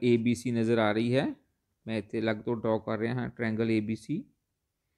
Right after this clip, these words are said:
ਇਹ ਆਪਣੇ ਕੋਲ ਏ ਬੀ ਸੀ, ਇਹ ਵਾਲੇ ਕੋਣ ਆਪਾਂ ਨੂੰ ਦੋ ਦਿੱਤੇ ਹੋਏ ਹਨ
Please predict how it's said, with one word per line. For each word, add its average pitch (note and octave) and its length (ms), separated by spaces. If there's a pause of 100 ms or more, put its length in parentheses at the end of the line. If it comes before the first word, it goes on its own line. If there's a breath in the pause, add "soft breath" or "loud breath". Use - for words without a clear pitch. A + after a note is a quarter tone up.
(560)
ਇਹ C3 120
ਆਪਣੇ A2 240
ਕੋਲ - 240
ਏ B2+ 360 (600)
ਬੀ A2+ 500 (480)
ਸੀ, G2+ 380 (1300)
ਇਹ B2 140
ਵਾਲੇ C3 240
ਕੋਣ A#2+ 280
ਆਪਾਂ A#2+ 240
ਨੂੰ A#2 100
ਦੋ A2+ 180
ਦਿੱਤੇ A2 260
ਹੋਏ B2 240
ਹਨ C3+ 240